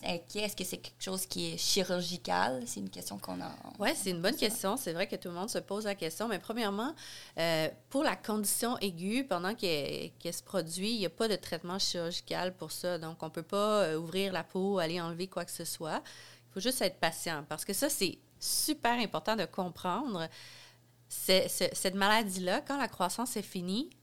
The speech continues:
Speaker 2: la maladie guérit parce que la plaque de croissance disparaît, donc on n'a plus le problème de Osgood Schlatter. Donc, dès qu'on a fini notre croissance, des fois, ça peut paraître long, là, si c'est dans deux ans, mais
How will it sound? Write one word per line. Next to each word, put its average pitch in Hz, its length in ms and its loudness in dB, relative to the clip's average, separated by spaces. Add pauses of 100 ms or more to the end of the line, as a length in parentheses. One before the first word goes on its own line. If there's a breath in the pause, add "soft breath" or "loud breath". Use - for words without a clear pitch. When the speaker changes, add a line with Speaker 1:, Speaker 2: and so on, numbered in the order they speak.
(180)
Speaker 2:
la 170 100 -2
maladie 175 400 4
guérit 180 640 0 (400 loud breath)
parce 175 160 -2
que 185 80 4
la 170 100 6
plaque 233 200 4
de 240 40 2
croissance 208 500 0
disparaît, 180 640 2
donc 202 240 0
on 170 80 -4
n'a 165 100 -4
plus 233 420 2
le 180 120 4
problème 170 320 -2
de 156 80 -2
Osgood 151 280 -2
Schlatter. 143 460 -4
Donc, 170 260 -6
dès 254 200 4
qu'on 208 160 0
a 180 60 0
fini 226 200 -2
notre 220 160 0
croissance, - 720 -4
des 165 80 -4
fois, 214 120 0
ça 214 140 2
peut 180 140 -2
paraître 170 420 2
long, 196 220 2
là, 302 140 2
si - 180 -4
c'est 165 140 -4
dans 165 160 -2
deux 170 260 -2
ans, 254 120 2
mais 233 240 4